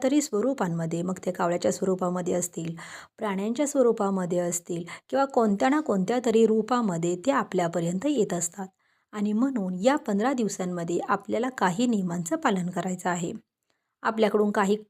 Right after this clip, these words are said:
चूक तर होणार नाही, का-, म्हणजे याची काळजी घ्यायची आहे. जर तुम्ही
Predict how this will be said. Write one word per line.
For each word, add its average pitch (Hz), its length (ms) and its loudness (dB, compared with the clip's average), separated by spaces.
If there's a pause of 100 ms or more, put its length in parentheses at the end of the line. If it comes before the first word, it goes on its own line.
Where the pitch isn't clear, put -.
(140)
चूक 240 260 -2
तर 226 80 8
होणार 202 320 4
नाही, 180 440 0 (440)
का-, 185 340 -2 (760)
म्हणजे 247 340 -2 (600)
याची 208 220 0
काळजी 202 360 6
घ्यायची 175 300 0
आहे. 170 400 -6 (1500)
जर 294 120 8 (100)
तुम्ही 302 380 4